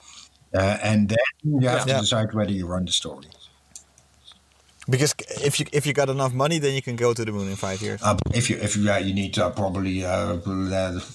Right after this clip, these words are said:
Speaker 1: what, what is it? At least ten billion. Yeah. Well,
Speaker 3: Ten billion?
Speaker 1: they, they always say that Mar-, Mars is
Speaker 3: Well
Speaker 1: a hundred billion. If you do it, it, if you do it the
Speaker 3: Oh.
Speaker 1: government way, yeah. I mean, uh, if you, if you do it
Speaker 3: Yeah.
Speaker 1: one way and, uh, are willing to take the risk, is even may-,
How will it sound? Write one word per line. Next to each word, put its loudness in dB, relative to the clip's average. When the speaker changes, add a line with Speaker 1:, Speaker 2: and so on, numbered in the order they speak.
Speaker 1:
what, -2
what 2
is -2
it? -6
At -6
least -2
ten 2
billion. 0
Yeah. 2
Well, 6
Speaker 3:
Ten 2
billion? 2
Speaker 1:
they, 0
they 0
always 2
say 0
that 2
Mar-, 2
Mars 2
is 2
Speaker 3:
Well 2
Speaker 1:
a 0
hundred 0
billion. -10
If 2
you 4
do 4
it, -2
it, 2
if 2
you 4
do 2
it 0
the 0
Speaker 3:
Oh. 0
Speaker 1:
government -2
way, -10
yeah. 0
I 0
mean, 2
uh, -2
if 0
you, 0
if 0
you 4
do 2
it -4
Speaker 3:
Yeah. 2
Speaker 1:
one 2
way 0
and, 2
uh, 0
are -2
willing 0
to -12
take -4
the -10
risk, 0
is -8
even -8
may-, -8